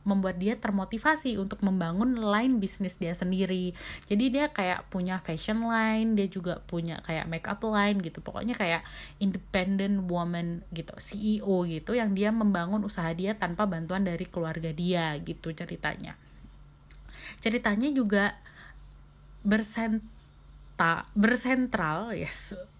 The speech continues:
eh, kayaknya going on di kehidupan seorang kapten Korea Utara yang namanya Ri Jong Hyuk, dimainkan oleh Abang Hyun Bin. Di sini itu, eh, dia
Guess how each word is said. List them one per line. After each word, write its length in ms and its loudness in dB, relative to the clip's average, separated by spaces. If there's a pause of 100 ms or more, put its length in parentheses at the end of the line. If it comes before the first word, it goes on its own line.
(160)
eh, 480 -4
kayaknya 400 0 (560)
going 480 4
on 400 -4 (320)
di 160 0
kehidupan 800 2
seorang 480 0
kapten 320 0
Korea 320 0
Utara 580 2
yang 140 2
namanya 400 0
Ri 160 2
Jong 480 -2 (160)
Hyuk, 240 2 (400)
dimainkan 560 2
oleh 320 0
Abang 320 0
Hyun 400 4
Bin. 480 2 (320)
Di 80 0
sini 400 -4
itu, 480 0 (160)
eh, 320 -2
dia 640 0